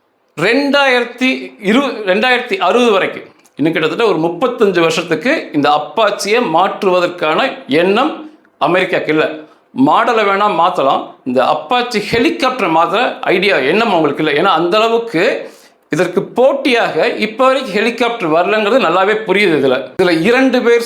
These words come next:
செல்லக்கூடியது இந்த அப்பாச்சி கன்ஷிப் ஹெலிகாப்டர் வந்து, இந்த க்ரூ வந்து இரண்டு பேர் செல்லக்கூடியது. எப்பவுமே ஒரு சண்டையிடும் விமானம் அல்லது சண்டையிடும் ஹெலிகாப்டர் எதா இருந்தாலுமே இரண்டு பேர் செல்வது தான்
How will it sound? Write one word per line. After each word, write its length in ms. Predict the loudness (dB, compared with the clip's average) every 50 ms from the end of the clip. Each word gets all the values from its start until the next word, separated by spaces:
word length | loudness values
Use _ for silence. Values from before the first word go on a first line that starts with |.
| -2 -2
செல்லக்கூடியது 580 | -2 -2 -2 -2 -2 -2 -2 -2 -2 -2 -2
இந்த 120 | 0 0 0
அப்பாச்சி 400 | 0 0 0 -2 -2 -2 -4 -2
கன்ஷிப் 380 | 0 0 0 0 -2 -2 0
ஹெலிகாப்டர் 380 | 0 0 0 0 -2 -2 0 0
வந்து, 400 | 0 2 2 2 2 0 0 -2 -2
இந்த 140 | -4 -4 -4 -2
க்ரூ 280 | 0 2 2 4 4 2
வந்து 520 | 2 0 0 0 0 -2 -2 -6 -10 -16 -20 -20 -20 -20 _ _ _ _ _
இரண்டு 460 | -2 0 2 2 2 2 2 2 2
பேர் 240 | 2 2 0 0 0 -2
செல்லக்கூடியது. 540 | -2 -2 -2 -4 -4 -4 -6 -6 -6 -6 -6
எப்பவுமே 880 | -4 -4 -4 -2 -2 0 0 0 0 0 0 0 0 -2 -4 -8 -14 -18 -20 _ _ _ _ _
ஒரு 180 | -2 0 0 0 0 0
சண்டையிடும் 500 | -2 0 0 0 0 0 0 0 0 0
விமானம் 580 | 0 2 2 2 2 2 2 0 -2 0 -2 -2
அல்லது 220 | 0 0 -2 0 0
சண்டையிடும் 420 | 0 0 0 0 0 0 -2 -2 0
ஹெலிகாப்டர் 520 | 0 0 0 0 -2 -2 -2 -2 -2 0
எதா 280 | 0 2 2 2 0 0 0
இருந்தாலுமே 640 | 0 0 0 0 0 0 0 0 -2 -2 -4 -2 0
இரண்டு 720 | 2 2 2 2 0 0 2 2 0 0 -2 -8 -16 -6 -2
பேர் 320 | 0 2 2 0 -2 -4
செல்வது 580 | -8 -10 -8 -4 0 2 2 4 4 2 2 2
தான் 400 | 0 2 2 0 0 -2 -6